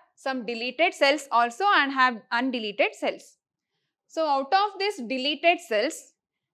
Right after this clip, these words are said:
you just consider the common value for horizontal line and for vertical line.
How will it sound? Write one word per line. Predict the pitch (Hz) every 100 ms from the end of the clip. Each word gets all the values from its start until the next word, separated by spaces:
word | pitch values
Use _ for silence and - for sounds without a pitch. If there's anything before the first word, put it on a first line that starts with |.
| -
you | 254 214
just | 320 427 453 - _ _ -
consider | 247 247 294 277 302 415 - -
the | 233 240
common | - 254 311 381 392 427 _
value | 196 214 190 185 190 180 - _ _ _ _ _ _ _ _ _ -
for | 254 359 - - _ _ _ _ _
horizontal | - 214 220 226 226 226
line | 233 302 403 -
and | 226 226
for | 262 311 285
vertical | 226 220 247 277
line. | 247 220